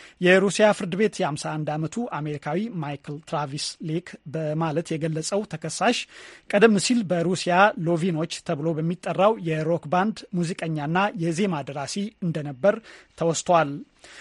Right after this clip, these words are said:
ወጣቶችን ባሳተፈ የአደገኛ እጽ ዝውውርና ንግድ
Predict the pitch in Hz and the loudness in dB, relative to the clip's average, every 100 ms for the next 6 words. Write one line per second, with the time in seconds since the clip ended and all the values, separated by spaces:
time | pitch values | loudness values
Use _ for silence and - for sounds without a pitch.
0 | - - 180 180 - 185 196 - 233 202 | -20 0 4 4 4 2 2 0 2 2
1 | 160 - 160 147 170 202 202 170 151 160 | 0 -2 -6 -8 -4 0 2 0 -2 -2
2 | 160 156 156 - - 180 160 160 151 160 | -4 -4 -6 -8 -10 -6 -2 -2 -2 -2
3 | 160 185 208 - _ 175 165 175 185 | 0 4 4 2 _ -2 2 2 0